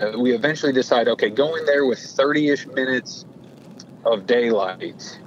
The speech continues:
and just get kind of a general direction, 'cause I'm a little bit, uh, colorblind. Like, I do have trouble seeing some of the reds and oranges.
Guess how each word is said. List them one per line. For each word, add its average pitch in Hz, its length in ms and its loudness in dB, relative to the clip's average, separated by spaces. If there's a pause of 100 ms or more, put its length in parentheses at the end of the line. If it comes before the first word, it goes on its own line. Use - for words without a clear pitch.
(580)
and 117 160 0
just 160 240 2
get 175 220 -2
kind 147 200 0
of 127 80 2
a 117 60 4
general 123 420 2
direction, 113 480 2
'cause 127 140 0
I'm 165 220 2
a - 40 4
little 139 380 4
bit, 156 420 0 (460)
uh, 113 300 4
colorblind. 135 580 0
Like, 123 140 0
I 127 100 2
do 127 240 0
have 127 220 2
trouble 117 260 0
seeing 120 380 -4
some 117 240 0
of 113 60 2
the 107 80 0
reds 110 320 0
and 107 120 -4
oranges. 123 640 0